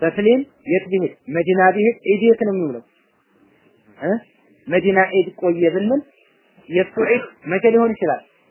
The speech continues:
ቀድሞ ሊሆን ይችላል አይደል? ዒዱን የግድ እነሱን መጠበቅ አለበት አብሮ። ምክንያቱም እዛው አካባቢ ላይ ያለን ሰው ነው የሚከተለው። ወይም ደግሞ ሌላ ልንገራቸው፣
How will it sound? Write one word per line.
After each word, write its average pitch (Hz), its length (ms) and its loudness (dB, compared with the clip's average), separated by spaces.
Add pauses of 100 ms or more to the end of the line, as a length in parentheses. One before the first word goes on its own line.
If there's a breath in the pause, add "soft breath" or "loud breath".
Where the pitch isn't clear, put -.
ቀድሞ 214 300 0
ሊሆን 240 220 2
ይችላል 208 300 0
አይደል? 302 220 -2 (280)
ዒዱን 175 300 -4
የግድ 220 240 -6
እነሱን 165 300 -8
መጠበቅ 123 360 -12
አለበት - 360 -20 (1200)
አብሮ። 147 260 -4 (280)
ምክንያቱም 214 520 -2 (520 soft breath)
እዛው 185 380 2
አካባቢ 202 480 2
ላይ 220 140 4
ያለን 175 360 2
ሰው 165 140 -6
ነው 147 100 -6
የሚከተለው። 143 540 -12 (2500)
ወይም 185 240 0
ደግሞ 208 220 2
ሌላ 190 200 6
ልንገራቸው፣ 139 500 -2